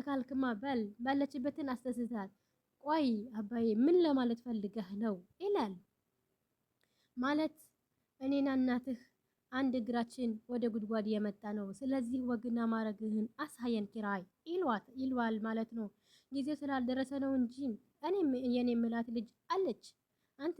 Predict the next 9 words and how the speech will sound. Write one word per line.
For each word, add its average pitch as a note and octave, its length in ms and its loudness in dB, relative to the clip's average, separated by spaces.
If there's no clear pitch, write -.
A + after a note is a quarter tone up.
ልጅ A#3+ 260 -2
ከኔ D4 220 -2
እኩል D#4+ 380 -4
ሸብትን C#4+ 520 -8
ነው E4+ 180 -2
እንዴ? B3+ 160 2
ኧረ A3+ 220 0
አባ G#3+ 240 -4
ገና D#4+ 140 0